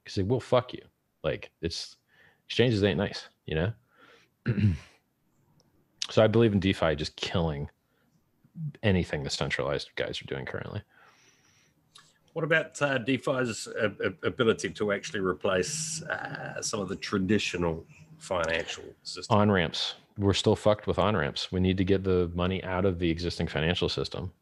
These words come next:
Speaker 1: which means we need to receive bank wires. I would love for you to have some place to buy Hex with a bank wire.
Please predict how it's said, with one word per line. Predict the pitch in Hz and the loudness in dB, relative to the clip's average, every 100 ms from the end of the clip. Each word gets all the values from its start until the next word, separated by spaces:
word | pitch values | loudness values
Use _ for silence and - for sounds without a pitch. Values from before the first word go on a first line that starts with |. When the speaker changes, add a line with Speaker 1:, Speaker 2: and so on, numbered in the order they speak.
| - | -8
Speaker 1:
which | 73 | -4
means | 87 85 | 0 2
we | 85 85 | 2 2
need | |
to | 87 | 2
receive | 80 - - 90 85 85 | 0 -2 0 0 0 0
bank | 80 80 - | 0 0 -2
wires. | - - - - _ _ _ _ _ | -4 -4 -8 -10 _ _ _ _ _
I | 101 | 2
would | 110 98 | 4 4
love | 98 123 117 | 4 4 4
for | 123 | 2
you | 117 | 2
to | 95 | 2
have | 98 - | 0 -2
some | 95 | -4
place | - 98 | -2 -2
to | - | -2
buy | 80 78 85 | 2 4 4
Hex | 85 98 - | 2 0 0
with | 78 | -4
a | |
bank | 76 85 80 - | 0 0 0 -2
wire. | 64 73 | -4 -6